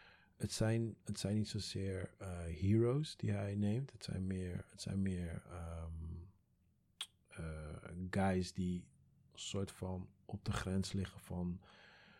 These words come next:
eh, de goede kant op gaan of, ja, en toch, eh, toch te veel, ehm, hoe noem je dat?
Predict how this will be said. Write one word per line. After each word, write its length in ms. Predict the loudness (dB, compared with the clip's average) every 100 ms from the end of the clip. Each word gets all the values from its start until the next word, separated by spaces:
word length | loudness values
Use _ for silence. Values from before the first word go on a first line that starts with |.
| -16
eh, 340 | -10 -6 -4 -6 -4
de 80 | -2
goede 280 | 2 4 4
kant 260 | 4 2 2
op 80 |
gaan 240 | 0 2 2
of, 340 | 0 -6 -20 -12
ja, 300 | -6 -6 -8 _ _
en 180 | -4 0
toch, 340 | 2 2 0 -8 _ _ _ -2
eh, 300 | 0 0 -4 -6
toch 280 | 4 4 4 -12 -20 _ _ _ _
te 120 | 0
veel, 640 | 6 8 10 8 6 0 -12 _ _ _ _
ehm, 600 | -2 0 0 -2 -2 -2 -2 -2 -4 -2
hoe 80 | 2
noem 160 | 2
je 60 | 2
dat? 300 | -2 -4